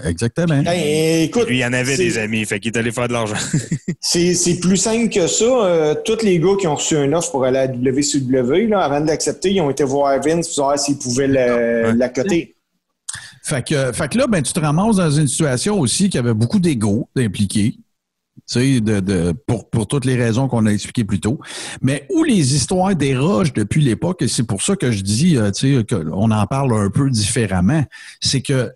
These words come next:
Speaker 1: l'initiateur, puis Jim Cornette, il y a bien des défauts, mais, tu sais, il y a, il y a rien à gagner de dire que ça venait de lui vingt ans plus tard, là. Rien. Il a en masse de visibilité, son podcast est sup-,
Speaker 3: Ben ouais.
Speaker 1: pardon, super populaire. Ça, il rapporte pas une scène de faire ça.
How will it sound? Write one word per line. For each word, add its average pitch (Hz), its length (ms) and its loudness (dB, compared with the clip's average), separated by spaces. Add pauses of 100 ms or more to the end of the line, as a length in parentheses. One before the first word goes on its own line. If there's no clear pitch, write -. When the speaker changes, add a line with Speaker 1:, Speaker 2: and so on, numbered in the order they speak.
(240)
Speaker 1:
l'initiateur, 165 1000 2
puis 139 160 2
Jim 156 220 2
Cornette, 143 460 2 (400)
il 214 100 0
y 202 80 4
a - 60 2
bien 135 160 2
des 127 100 2
défauts, 117 400 0
mais, 98 380 2
tu - 140 -2
sais, 123 40 2
il 110 60 2
y 117 80 2
a, 117 180 0
il 117 80 0
y 143 60 2
a 143 60 0
rien 135 280 2
à 113 120 2
gagner 107 380 2
de 107 140 0
dire 101 240 -2
que 104 100 -2
ça 95 200 -2
venait 95 180 2
de 82 100 -4
lui 101 160 4
vingt 92 280 0
ans 98 100 0
plus 90 160 -2
tard, 85 280 -2 (100)
là. - 160 -6
Rien. 98 260 2 (1400)
Il 156 120 2
a 131 140 2
en 120 60 2
masse 147 240 2
de 127 100 2
visibilité, 117 640 2
son 107 160 0
podcast 113 460 -2
est 101 100 0
sup-, - 280 -2 (220)
Speaker 3:
Ben 98 100 -6
ouais. 98 60 -2
Speaker 1:
pardon, 113 280 0
super 131 420 0
populaire. 98 560 0 (800)
Ça, 135 200 0
il 113 80 -2
rapporte 113 280 -2
pas 113 80 0
une 92 100 0
scène 101 200 2
de 95 120 2
faire 87 280 0
ça. 143 160 0